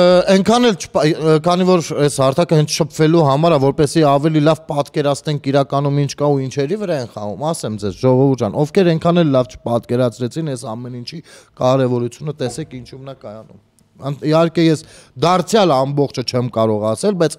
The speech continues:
ընդհանուր առմամբ գոնե միտքը ընկալելի կլինի։ Քուրդ զինյալներ են։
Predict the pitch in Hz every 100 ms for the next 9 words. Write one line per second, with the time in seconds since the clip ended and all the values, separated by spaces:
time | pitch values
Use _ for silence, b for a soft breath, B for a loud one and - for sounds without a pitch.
0 | 139 143 143 151 135 123 123 170 165 123
1 | 131 135 131 135 - 120 113 110 113 123
2 | 127 101 98 90 - _ _ _ b b
3 | b b b b b b b b b _
4 | _ - 294 196 175 202 196 175 151 135
5 | 95 71